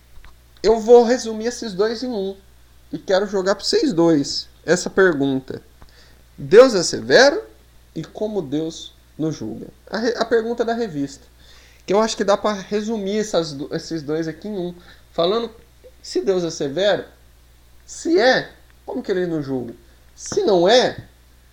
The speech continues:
como que ele nos julga então? Né? Vamos lá, irmão Felipe.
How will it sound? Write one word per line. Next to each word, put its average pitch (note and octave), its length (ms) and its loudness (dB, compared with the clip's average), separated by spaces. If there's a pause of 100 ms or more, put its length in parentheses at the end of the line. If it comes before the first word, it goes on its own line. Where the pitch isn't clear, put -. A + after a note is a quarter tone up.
(160)
como A#4 200 -6
que G#3 100 -6
ele E3 120 -2
nos D3 200 -6
julga B2+ 260 -6
então? B2 320 -8 (720)
Né? E3 220 -6 (920)
Vamos G#3+ 220 -4
lá, F3+ 100 6
irmão D3+ 240 0
Felipe. E3+ 420 -4